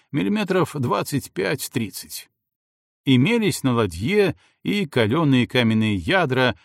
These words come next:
и зелье-порох, слава богу, сухое. Примостив на корме ядра, Егор неожиданно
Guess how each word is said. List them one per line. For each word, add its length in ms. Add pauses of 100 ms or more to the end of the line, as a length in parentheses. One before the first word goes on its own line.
(120)
и 200
зелье-порох, 1000 (180)
слава 420
богу, 460
сухое. 580 (1600)
Примостив 720
на 100
корме 480
ядра, 640
Егор 720
неожиданно 840